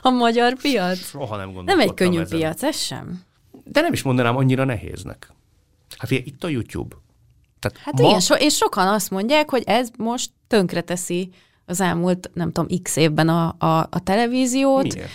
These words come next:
Speaker 1: És én nem tudom, kíváncsi vagyok a te véleményedre erről.
Speaker 2: Szerintem ennél
Speaker 1: Én inkább
Speaker 2: demokra-
Speaker 1: lehetőséget látok benne.
Speaker 2: Ugyanezt gondolom én is. Ennél demokratikusabb dolog nincs.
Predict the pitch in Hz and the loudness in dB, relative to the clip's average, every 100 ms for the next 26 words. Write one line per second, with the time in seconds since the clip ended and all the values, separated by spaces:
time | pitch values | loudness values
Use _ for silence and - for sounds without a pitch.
0 | - - - 185 185 - 214 285 320 175 | -16 -20 -4 0 2 2 4 6 6 4
1 | 175 294 - 220 165 - 180 180 202 220 | 4 4 4 4 4 2 2 2 0 0
2 | 180 160 170 175 175 170 175 170 165 180 | 0 2 2 2 2 2 2 0 0 0
3 | - 147 180 240 247 - 247 262 269 196 | 2 2 2 4 4 6 4 6 4 2
4 | 185 170 - 170 170 180 170 180 165 160 | 2 -2 0 0 0 0 -2 0 0 2
5 | 160 117 - 123 110 110 101 87 - 185 | 2 2 2 -2 -2 -4 -6 -8 -6 -2
6 | 247 175 - 165 123 120 104 104 101 - | 0 0 0 0 -2 -4 -8 -8 -6 -2
7 | 98 113 127 123 135 110 80 - - | 0 2 2 0 0 -2 -4 -10 -12